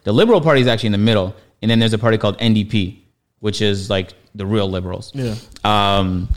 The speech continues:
Speaker 1: so when you go there, you'll be like, "Okay, who's my area's liberal representative?"
Speaker 2: Mm.
Speaker 1: And you can look at them, boom, boom, boom. And then whoever has the most representatives that win,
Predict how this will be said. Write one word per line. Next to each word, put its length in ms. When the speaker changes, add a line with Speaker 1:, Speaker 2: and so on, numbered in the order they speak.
Speaker 1:
so 240
when 140
you 100
go 200
there, 420
you'll 120
be 100
like, 200
"Okay, 240
who's 260
my 640
area's 840
liberal 440
representative?" 760
Speaker 2:
Mm. 320
Speaker 1:
And 160
you 80
can 100
look 160
at 120
them, 260
boom, 260
boom, 220
boom. 220
And 100
then 240
whoever 480
has 220
the 100
most 280
representatives 760
that 280
win, 420